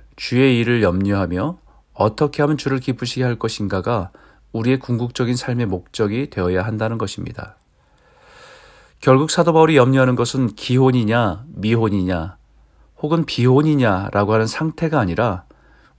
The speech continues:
우리의 마음이 갈라져서 하나님께 온전히 집중하지 못하는 삶이 되는 것입니다.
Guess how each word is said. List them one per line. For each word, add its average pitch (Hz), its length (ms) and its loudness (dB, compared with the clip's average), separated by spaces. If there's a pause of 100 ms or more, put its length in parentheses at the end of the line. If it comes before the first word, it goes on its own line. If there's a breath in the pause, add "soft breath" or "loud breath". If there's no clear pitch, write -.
우리의 131 320 4
마음이 107 460 4
갈라져서 104 720 -2 (460 loud breath)
하나님께 156 840 0
온전히 123 600 0
집중하지 117 640 -4
못하는 104 640 -4
삶이 123 500 -4 (100)
되는 92 260 -6
것입니다. 87 600 -8